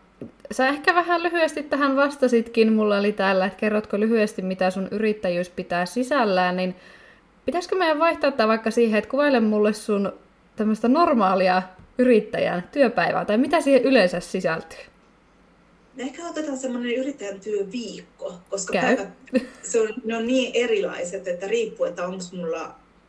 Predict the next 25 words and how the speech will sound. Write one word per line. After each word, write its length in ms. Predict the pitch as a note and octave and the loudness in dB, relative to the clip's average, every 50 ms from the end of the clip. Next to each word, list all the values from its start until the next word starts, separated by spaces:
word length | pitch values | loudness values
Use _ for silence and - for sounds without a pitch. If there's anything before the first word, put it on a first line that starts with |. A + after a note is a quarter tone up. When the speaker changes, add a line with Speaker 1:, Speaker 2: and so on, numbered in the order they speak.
| _ - - | _ -16 -14
Speaker 2:
asiakaskeikkaa 1000 | F#3 - - - - - - - - - _ _ - - - - - - - - | -14 -10 -10 -10 -10 -12 -14 -16 -18 -20 _ _ -12 -10 -10 -10 -12 -18 -20 -16
tai 180 | - F3+ F3 - | -12 -10 -10 -10
ei. 220 | - - - - - _ _ - - - - _ _ _ _ _ _ _ | -10 -12 -14 -16 -20 _ _ -20 -20 -20 -20 _ _ _ _ _ _ _
Mutta 200 | - F#3 F3+ G3 | -10 -8 -6 -6
semmoinen 340 | G3 A#3+ A#3 B3 A#3+ B3 A#3 | -4 -4 -4 -2 -4 -4 -4
päivä, 380 | - C#4 C#4+ D4 C#4 A3+ F#3+ F#3 | -4 -4 -2 -2 -2 -2 -4 -6
että 160 | F3+ - F#3 | -6 -4 -2
ei 200 | F3 F3+ F3+ F#3+ | -2 0 0 -2
oo, 240 | F#3+ F#3 F#3 - - - - _ _ _ - - | -4 -4 -6 -10 -16 -20 -20 _ _ _ -8 -4
ei 140 | A3 A3 A#3 | -2 0 0
oo 40 | A#3 | 0
sinänsä 440 | - - D#4+ F4 F4+ D#4+ - G#3+ G#3+ | -2 -4 -8 -8 -8 -6 -6 -6 -4
mitään, 460 | A3+ C4 C#4 C4+ - A#3 A3 A3 G#3+ | -2 -2 -2 -2 -2 -4 -6 -6 -8
niin 120 | G#3 F#3+ | -10 -10
sit 140 | F3+ G3 G3 | -8 -8 -8
mä 100 | F#3+ F3+ | -6 -6
teen 220 | F3 E3+ E3+ F3 F3 | -6 -6 -6 -8 -12
sisällöntuotantoa. 1080 | - - - - C#3+ C#3 - F#3 - - - - F3+ F3+ - G3+ - - G#3+ A3+ A3+ - _ _ _ _ _ _ _ _ - | -14 -14 -12 -12 -12 -12 -12 -12 -12 -12 -12 -12 -12 -12 -14 -16 -16 -16 -18 -18 -18 -20 _ _ _ _ _ _ _ _ -12
Et 200 | - F3+ F3 F3 | -12 -12 -10 -10
nyt 280 | F3+ E3 - - _ | -10 -12 -12 -12 _
tosiaan 320 | - F3 F3 - E3+ D#3+ F3 | -10 -10 -8 -6 -8 -8 -8
mä 60 | F3 | -8
oon 100 | F3 F3 | -8 -6
panostanut 480 | G3+ G3+ G3+ G3 F3+ F3 F3+ F3 F3 - | -6 -6 -6 -8 -8 -10 -12 -12 -14 -14
siihen 340 | - E3+ F3 E3+ D3+ - | -14 -10 -8 -8 -8 -8